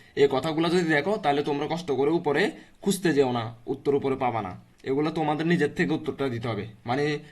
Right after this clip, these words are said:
এটা হচ্ছে যে তোমাদের মিনিং জানতে চাচ্ছে, so এটার উত্তর উপরে নাই। কথা বুঝাচ্ছে? নরমালি কিন্তু নৈর্বৃত্তিকের উত্তর প্যাসেজের মধ্যে দেওয়া থাকে। যদি এই দেখো এখানে মিন লেখা আছে, এম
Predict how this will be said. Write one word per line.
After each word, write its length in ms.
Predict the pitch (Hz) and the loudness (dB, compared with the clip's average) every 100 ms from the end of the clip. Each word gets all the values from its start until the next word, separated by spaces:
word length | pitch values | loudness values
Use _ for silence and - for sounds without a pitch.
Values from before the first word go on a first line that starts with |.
| - | -4
এটা 160 | 135 147 | 0 0
হচ্ছে 200 | 151 151 | 0 -2
যে 60 | |
তোমাদের 380 | 156 156 160 180 | -2 -2 0 -2
মিনিং 420 | - 160 180 170 | -2 2 4 4
জানতে 280 | 147 131 120 | 2 -2 -4
চাচ্ছে, 300 | 113 - 101 - - | -8 -10 -14 -14 -2
so 140 | 143 | 2
এটার 200 | 123 156 | 2 2
উত্তর 220 | 175 175 143 | 0 0 -2
উপরে 220 | 127 117 | 0 -2
নাই। 140 | 110 117 - _ _ _ - | -4 -8 -16 _ _ _ -12
কথা 180 | 127 156 | -4 0
বুঝাচ্ছে? 460 | 156 180 175 185 | 2 0 0 0
নরমালি 420 | 123 131 151 170 156 | 2 0 2 2 0
কিন্তু 440 | 156 135 185 262 - - 135 | -2 0 0 0 -6 -8 0
নৈর্বৃত্তিকের 500 | 147 143 147 135 143 | 2 2 0 2 2
উত্তর 340 | 135 180 220 - - | 2 0 -2 -4 -4
প্যাসেজের 380 | 143 147 135 165 | 0 0 0 0
মধ্যে 240 | 165 143 | 0 0
দেওয়া 220 | 151 127 117 | 0 -2 -2
থাকে। 260 | 120 101 - - - - - - - - - 139 | -6 -8 -12 -20 -20 -20 -20 -20 -20 -20 -10 -2
যদি 160 | 143 | 6
এই 140 | 147 170 | 6 8
দেখো 240 | 165 156 | 4 2
এখানে 200 | 151 160 | 0 2
মিন 160 | 156 151 | 2 2
লেখা 260 | 131 135 | 0 -2
আছে, 160 | 123 - | -6 -4
এম 240 | 135 151 | -2 -2